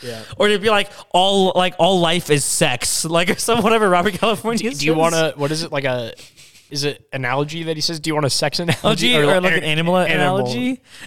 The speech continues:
Speaker 2: And then it's like, an animal analogy, two lions having
Speaker 1: <laughs>
Speaker 2: sex. <laughs> And it's like, like, well, shit. Like, I would have much preferred Robert California.
Speaker 1: So it's like, I, I like the actor, and, I mean, I think the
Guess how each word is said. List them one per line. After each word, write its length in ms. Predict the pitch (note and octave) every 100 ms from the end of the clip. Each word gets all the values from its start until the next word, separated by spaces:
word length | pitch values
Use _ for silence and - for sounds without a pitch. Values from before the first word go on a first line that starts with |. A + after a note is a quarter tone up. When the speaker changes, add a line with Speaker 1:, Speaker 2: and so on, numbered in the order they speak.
| -
Speaker 2:
And 120 | F#3+
then 80 | G3+
it's 160 | G#3
like, 240 | G#3 G#3 -
an 60 |
animal 260 | C#3+ D3+ F3
analogy, 300 | F#3+ F#3+ A3
two 220 | - D4
lions 420 | F4 C#4 B3+ C4+ -
having 380 | C4+ A#3 A#3+
Speaker 1:
<laughs> 0 |
Speaker 2:
sex. 680 | A3 - C4 - G3 - -
<laughs> 60 | A4+
And 100 | B3+
it's 220 | D4 G4+ G4
like, 280 | - C#4+ - - - - - C3+ C4 A#3+ -
like, 160 | A#2+ A2
well, 140 | A2
shit. 520 | - - - G#2+ -
Like, 260 | C#3+ A#2+ B2 - - - -
I 140 | C#3+
would 120 | A3+
have 180 | E3+ D#3
much 280 | D3+ D3 -
preferred 280 | C#3+ C3+ A#2+
Robert 240 | A#2 A#2
California. 680 | A#2+ A#2 A2 A#2+ A#2 A#2 A2+
Speaker 1:
So 140 | A#2+ F#3
it's 140 | -
like, 160 | E3+ -
I, 220 | D3 C#3 C#3 -
I 100 | C#3
like 540 | B2+ C#3 G3 - - - - - -
the 100 | B2+
actor, 560 | A#2+ F#3 - B2+ A#2+ B2
and, 320 | - C3 A#2+ _ _
I 40 | D3
mean, 140 | E3
I 120 | D#3
think 220 | D3+ B3 A#3+
the 300 | G#3+ C#3+